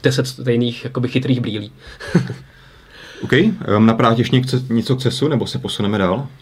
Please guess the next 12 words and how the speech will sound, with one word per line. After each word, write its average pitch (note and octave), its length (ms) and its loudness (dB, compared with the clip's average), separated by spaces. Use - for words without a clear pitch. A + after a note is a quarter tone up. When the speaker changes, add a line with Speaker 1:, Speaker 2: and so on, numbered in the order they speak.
Speaker 1:
Posuňme D#3 360 2
se F#3 120 2
dál, B2+ 220 6
myslím, B2+ 200 6
Speaker 2:
Jo. C3 40 4
Speaker 1:
že C3+ 100 4
jste C#3+ 180 2
asi B2+ 240 0
ces C3 160 0
probrali B2+ 420 4
i C3+ 100 4
dobře C3 500 2